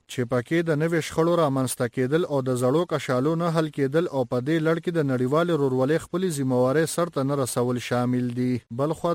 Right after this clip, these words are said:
د ملګرو ملتونو د کډوالو ادارې لخوا جاري کړی شوی تازه ریپورټ تر مخه د نړۍ په مختلفو برخو کې روان تنازعاتو له کبله د بې کوره شوي خلکو شمیره د شپږ نیمو کروړو نه اوړېدلې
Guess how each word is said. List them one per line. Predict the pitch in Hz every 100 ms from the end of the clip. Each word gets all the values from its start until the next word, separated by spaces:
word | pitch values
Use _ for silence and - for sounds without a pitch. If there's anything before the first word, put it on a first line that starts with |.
| 170
د | 147
ملګرو | 127 143 180 165
ملتونو | 143 131 120 175 180
د | 156 131
کډوالو | 123 143 170 170
ادارې | 147 127 139 165
لخوا | 156 170 165 143
جاري | 127 123
کړی | 127 120 -
شوی | 170 170 135
تازه | 123 156
ریپورټ | 165 151 160 160 151
تر | 135
مخه | 156 170 165
د | 139
نړۍ | 123 160 165
په | 151
مختلفو | 120 - 127 165 165 147
برخو | 156 165
کې | 160 139
روان | 131 156 170 151
تنازعاتو | 135 123 131 156 170 151
له | 131 127
کبله | 135 170 165
د | 143
بې | 127 -
کوره | 127 123 -
شوي | 175 175 165
خلکو | 170 165 -
شمیره | 143 135 160 165
د | -
شپږ | 131 131 175
نیمو | 190 -
کروړو | 135 147 160 151
نه | 151
اوړېدلې | 127 120 123 127 127